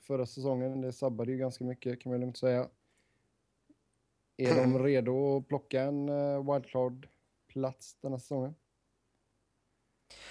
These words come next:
Speaker 2: Ja. Eh, det var de väl förra säsongen om de skulle varit friska bara.
Speaker 1: Mm.
Speaker 2: Eh, och nu är de väl på pappret, eh, lite mer intressanta också.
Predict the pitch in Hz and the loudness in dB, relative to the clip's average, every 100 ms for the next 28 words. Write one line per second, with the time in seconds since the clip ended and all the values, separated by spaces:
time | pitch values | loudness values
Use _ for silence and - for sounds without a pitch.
0 | - - _ - - 110 - - _ _ | -18 -20 _ 4 6 6 -2 -14 _ _
1 | 151 131 123 120 120 117 117 113 113 107 | 10 12 12 12 12 12 12 12 10 6
2 | - - - - 107 127 143 139 135 - | -10 -20 -20 -6 8 12 12 12 10 10
3 | 147 127 123 139 135 107 107 107 123 123 | 10 10 6 6 6 6 4 2 0 0
4 | 117 120 131 120 - 120 - - 113 - | 0 -2 -2 -2 -2 -4 -4 -4 -2 -2
5 | 156 - - - _ _ _ _ - 123 | -2 -10 -20 -20 _ _ _ _ -20 -20
6 | - _ _ - _ - 120 117 113 117 | -20 _ _ -20 _ -4 0 4 4 4
7 | 120 135 131 120 117 113 113 117 120 120 | 2 0 0 0 2 4 4 4 4 4
8 | 123 135 135 - 135 139 - 131 127 - | 2 -4 -8 -6 0 0 0 -6 -6 -12
9 | - - 143 - - 65 65 50 50 50 | -10 -6 -4 -2 -2 -4 -4 -6 -8 -8
10 | 50 50 - 69 135 127 131 117 135 127 | -10 -12 -10 -6 -4 -4 -4 0 0 0
11 | - - 110 - - - - | -4 -2 -2 -2 -8 -8 -14